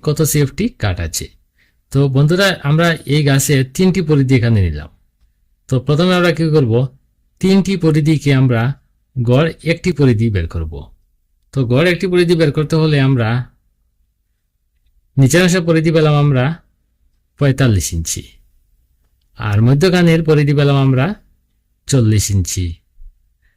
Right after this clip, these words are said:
আর উপরের অংশ পরিধি পেলাম আমরা পঁয়ত্রিশ ইঞ্চি। তো এই তিনটি পরিধি আমরা প্রথমে যোগ করব। তো যোগ করে পাবো আমরা একশো বিশ ইঞ্চি। তো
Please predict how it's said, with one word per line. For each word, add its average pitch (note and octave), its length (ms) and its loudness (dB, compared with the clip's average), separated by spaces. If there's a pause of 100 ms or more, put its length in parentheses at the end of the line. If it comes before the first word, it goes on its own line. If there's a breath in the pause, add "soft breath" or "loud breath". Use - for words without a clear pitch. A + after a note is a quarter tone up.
(880)
আর G#2+ 260 -2 (100)
উপরের E3 340 0
অংশ E3 160 2
পরিধি D#3 320 0
পেলাম C#3+ 260 2
আমরা C#3 260 0 (800)
পঁয়ত্রিশ C3+ 380 2
ইঞ্চি। E2+ 300 -8 (880)
তো C#3 120 -2
এই D3+ 180 2
তিনটি G3 280 0
পরিধি D#3+ 340 0
আমরা C#3 220 2
প্রথমে C#3 380 0 (400)
যোগ A#2 300 0
করব। E2+ 260 -6 (640)
তো A#2 100 -4
যোগ C3 200 0
করে D#3 200 0
পাবো C#3+ 300 -2
আমরা C#3 280 0 (1040)
একশো C#3 380 -2 (420)
বিশ A#2 340 0 (140)
ইঞ্চি। F#2 360 -4 (1200)
তো - 40 -4